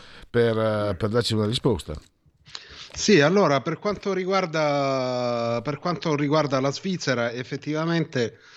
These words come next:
Speaker 2: la decisione è stata adottata proprio, eh, eh, proprio, diciamo, possiamo dire adesso, perché il presidente della Confederazione, che si chiama Ignazio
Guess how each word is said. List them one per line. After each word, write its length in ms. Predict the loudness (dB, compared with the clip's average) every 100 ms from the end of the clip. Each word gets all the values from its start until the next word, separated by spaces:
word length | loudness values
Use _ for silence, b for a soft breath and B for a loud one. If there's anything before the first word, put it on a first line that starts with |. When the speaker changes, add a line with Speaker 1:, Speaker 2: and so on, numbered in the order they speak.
| B -4
Speaker 2:
la 120 | 0
decisione 760 | 2 2 0 2 2 4 2 -2
è 100 | -6
stata 600 | -4 -4 0 0 0 0
adottata 560 | -2 -6 -2 -2 0
proprio, 420 | -4 -4 -4 -4 -4
eh, 580 | -6 -6 -6 -6 -8 -12 B B B B B -6
eh, 640 | -2 2 2 2 2 0 0
proprio, 440 | 0 2 0 0
diciamo, 460 | -2 0 2 0 0
possiamo 400 | -2 0 2 4
dire 360 | 4 4 2
adesso, 680 | 0 2 0 -2 -6 -8 -8
perché 540 | -10 -12 -8 -6 -6 -8 B B B B
il 180 | -8 -2
presidente 920 | -2 0 2 2 0 0 -2 -2 -2
della 380 | -4 -4 -4 -4
Confederazione, 1200 | -6 -4 -4 0 0 0 0 -4 -2 -2 -4 -6
che 140 | -10
si 140 | -10 -6
chiama 260 | -4 -2
Ignazio 800 | 0 0 0 -2 -4 -2 -2 -6